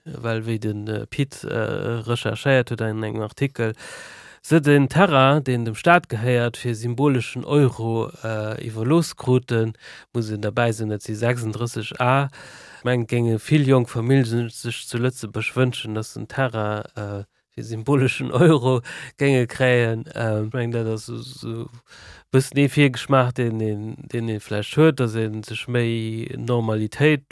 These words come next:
wünscht. Äh, mir aber dann immer so die, die froh, was, äh, am Raum steht, ob du aber nicht durch irgendwelche Privilegien, äh, mal am Spiel sind, die andere Leute nicht tun.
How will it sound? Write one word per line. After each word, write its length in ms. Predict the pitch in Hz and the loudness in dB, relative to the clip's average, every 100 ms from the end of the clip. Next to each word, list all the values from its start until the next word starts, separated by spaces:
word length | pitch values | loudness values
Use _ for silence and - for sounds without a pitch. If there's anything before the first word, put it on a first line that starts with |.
| - 123 | -18 0
wünscht. 580 | 123 135 131 - - - - - - - _ - | 4 4 4 -2 -10 -14 -20 -20 -20 -20 _ -8
Äh, 460 | 120 110 107 107 104 | -4 -2 -2 -2 -2
mir 240 | 110 107 | -2 2
aber 240 | 135 123 110 | 2 2 0
dann 180 | 117 | 0
immer 280 | 123 123 113 | 2 2 0
so 120 | 110 | -2
die, 280 | 110 113 110 | -6 -6 -6
die 100 | 110 | -8
froh, 300 | 107 - 123 | -10 -4 0
was, 280 | 117 113 - | 0 -2 -6
äh, 140 | 113 | -8
am 200 | 110 113 | -6 -6
Raum 200 | 110 123 | -2 -2
steht, 240 | 120 - 110 | -2 -8 -10
ob 140 | - | -8
du 120 | - | -4
aber 220 | - 131 120 | 0 0 0
nicht 220 | 120 120 | -4 -6
durch 100 | 123 | -6
irgendwelche 500 | 113 110 117 113 - | -6 -4 -4 -4 -6
Privilegien, 840 | - 113 117 127 123 117 113 113 | -8 -4 0 2 4 2 0 -2
äh, 160 | 117 113 | -6 -4
mal 180 | 113 113 | -4 -2
am 120 | 110 | -4
Spiel 320 | - 139 127 | -6 -4 -2
sind, 260 | 110 110 110 | -4 -6 -6
die 200 | 110 - | -6 -4
andere 280 | 117 113 107 | -4 -4 -4
Leute 240 | 107 117 | -6 -2
nicht 140 | 151 | -2
tun. 320 | - 135 127 | 0 0 0